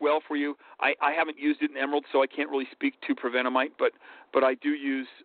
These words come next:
uh, um, I use two, two things: rid and Nix.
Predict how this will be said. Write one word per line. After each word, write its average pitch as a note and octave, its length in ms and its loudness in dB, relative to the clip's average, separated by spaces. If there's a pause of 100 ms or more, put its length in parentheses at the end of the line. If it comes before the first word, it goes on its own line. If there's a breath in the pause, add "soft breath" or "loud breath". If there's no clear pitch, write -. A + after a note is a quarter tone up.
uh, A#2+ 320 2 (440 soft breath)
um, A#2+ 480 -2 (580)
I B2+ 60 4
use C#3 200 2 (180)
two, F#3+ 140 -2 (180)
two G3+ 180 -2
things: C3+ 260 2 (400 loud breath)
rid E3 420 0 (460 soft breath)
and C#3 240 0
Nix. C3 320 -2